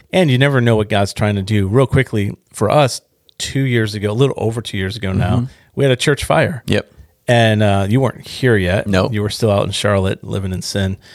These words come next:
Speaker 1: Uh, <laughs> he wasn't living in sin. He was at another church. That's just a joke. But, oh, maybe you were. I don't know.
Speaker 2: Yeah, oh, well.
Speaker 1: Bro, now you're, he's not anymore.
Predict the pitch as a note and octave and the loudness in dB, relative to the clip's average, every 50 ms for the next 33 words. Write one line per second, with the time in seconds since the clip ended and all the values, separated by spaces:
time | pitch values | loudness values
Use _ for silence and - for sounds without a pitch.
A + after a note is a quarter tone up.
0 | - - - - - D3+ - - G#3 - - - F3 - - - D#3+ - D#3 - | -4 -2 -2 2 2 2 2 2 0 0 0 -2 -4 -4 -4 -4 -2 -2 -2 -4
1 | - - - - - - - - A2+ A2 G#2+ G2+ G#2 G2 G2+ G2+ G2+ G2 G2+ - | -6 -16 -16 -16 -16 -8 -2 0 2 4 4 2 2 2 2 4 4 2 2 2
2 | G2+ G2 G2 G2+ G2+ F#2+ G2+ G2 G2 F#2+ - - A#2+ G2 - - - - - - | 2 2 2 2 2 2 2 2 0 0 -2 -4 -6 -6 -6 -6 -8 -8 -8 -8
3 | - A2+ F#3+ C#3 C#3 - - _ - - - - - - - _ _ - - - | -8 -8 -6 -6 -6 -6 -6 _ -16 -20 -18 -18 -18 -20 -20 _ _ -2 -2 0
4 | - C3+ D#3+ F3 G3 A#3+ B3 F#3+ - G#3 - - - G3 E3+ G#2+ G#2 C3+ D#3+ - | 0 -2 0 0 0 0 2 2 2 2 2 2 0 0 0 0 0 -2 -2 -4
5 | - - C#3 C#3+ - - - - B2 E3 - - - - A2 G#2+ F#3+ A3 D#3+ - | -4 -4 -2 0 0 2 0 0 0 -2 -6 -10 -6 -2 0 0 0 -2 -6 -12
6 | - _ _ - G2 G2 F#2+ - - _ _ - - A2+ A#2 A2+ A#2 G#2 G2+ G#2 | -18 _ _ -6 -4 -4 -6 -8 -12 _ _ -8 -4 0 0 2 2 0 -2 -4
7 | A2 B2 A#2+ D#3 D3+ C#3 D3 D#3+ F3 F3 E3+ D3 B2+ A#2+ A#2 A#2 G#2+ G2 F#2+ F#2 | -4 -2 0 0 0 2 0 0 2 2 0 0 2 2 4 4 4 4 2 0